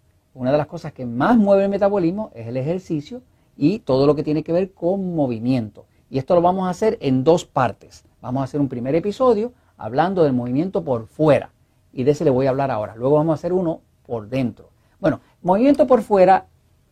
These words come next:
es lo que yo llamo ejercicio. Cuando hablamos del tema de ejercicio, pues es muy vital a la hora de adelgazar, a la hora de recobrar el metabolismo, es muy importante hacer ejercicio. En el libro El Poder del Metabolismo van a ver que hay un capítulo que se llama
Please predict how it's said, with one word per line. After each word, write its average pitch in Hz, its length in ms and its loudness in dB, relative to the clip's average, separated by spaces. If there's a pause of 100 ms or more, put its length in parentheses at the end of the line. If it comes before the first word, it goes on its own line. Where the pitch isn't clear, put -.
(160)
es 170 180 2
lo 180 120 0
que 170 80 0
yo 175 100 2
llamo 175 340 2
ejercicio. 117 520 -12 (680)
Cuando 131 600 2 (100)
hablamos 165 460 2
del 196 160 2
tema 196 240 0
de 185 80 2
ejercicio, 165 720 -2
pues 123 220 -2
es 147 80 -2
muy 180 360 -4
vital 170 540 0
a 120 80 -8
la 110 140 -2
hora 160 360 6
de 131 440 -6
adelgazar, 135 680 0 (220)
a 113 100 -6
la 113 120 2
hora 147 120 6
de 139 100 4
recobrar 123 440 0
el 160 80 2
metabolismo, 170 520 -4
es - 60 -14
muy 123 200 -8
importante 165 480 -6
hacer 117 160 -10
ejercicio. 127 500 -8 (280)
En 135 140 2
el 139 140 4
libro 226 260 6
El 214 60 4
Poder 165 220 4
del 190 80 4
Metabolismo 190 560 4
van 139 120 4
a 165 80 2
ver 185 140 6
que 175 80 2
hay 143 80 6
un 160 80 2
capítulo 180 480 2
que 165 100 -4
se 165 200 -2
llama 156 400 6